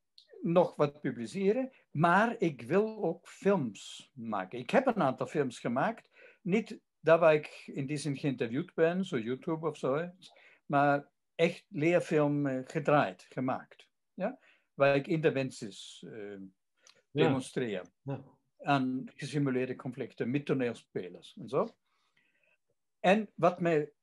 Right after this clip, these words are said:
Speaker 1: bijzonder bezighoudt, is meer en meer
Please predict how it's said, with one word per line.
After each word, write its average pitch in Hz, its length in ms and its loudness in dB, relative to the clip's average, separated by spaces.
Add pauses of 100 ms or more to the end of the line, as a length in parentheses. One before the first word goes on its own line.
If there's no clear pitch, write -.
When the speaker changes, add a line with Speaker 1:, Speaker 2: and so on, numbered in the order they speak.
(220)
Speaker 1:
bijzonder 180 560 6
bezighoudt, 147 800 -2
is 156 400 -4 (680)
meer 147 480 2
en 170 200 0
meer 151 420 4